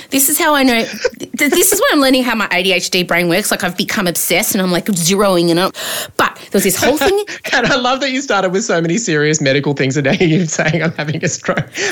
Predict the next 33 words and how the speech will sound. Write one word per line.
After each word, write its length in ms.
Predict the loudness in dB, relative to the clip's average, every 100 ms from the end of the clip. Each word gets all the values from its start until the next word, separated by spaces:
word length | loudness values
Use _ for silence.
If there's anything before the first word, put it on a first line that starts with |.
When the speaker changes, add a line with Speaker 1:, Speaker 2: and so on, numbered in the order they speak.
| 0
Speaker 2:
But 100 | 2
also, 420 | 2 2 2 2 2
I 140 | -2
could 180 | 0 -2
believe, 380 | 0 0 0 -4 -8 -2
yeah, 100 | 0
I 100 | 0
can 140 | -2
see 320 | -2 -2 -2 -4
in 80 | -4
future 320 | -2 -2 0
I 80 | -2
will 140 | 0 0
go 120 | 0
to 40 |
the 60 | 0
hospital 320 | -2 0 0 0
and 60 |
have 100 | 0
to 80 | 0
explain 320 | -2 0 0
to 80 | 0
a 40 | 0
doctor 220 | 0 -2
she 100 | -2
had 120 | 0
a 60 | 0
stroke. 320 | 0 0 0
She 100 | 0
was 120 | 0
talking 360 | 2 2 2 0
about 180 | 0 0
Holston. 440 | -2 0 -2 -4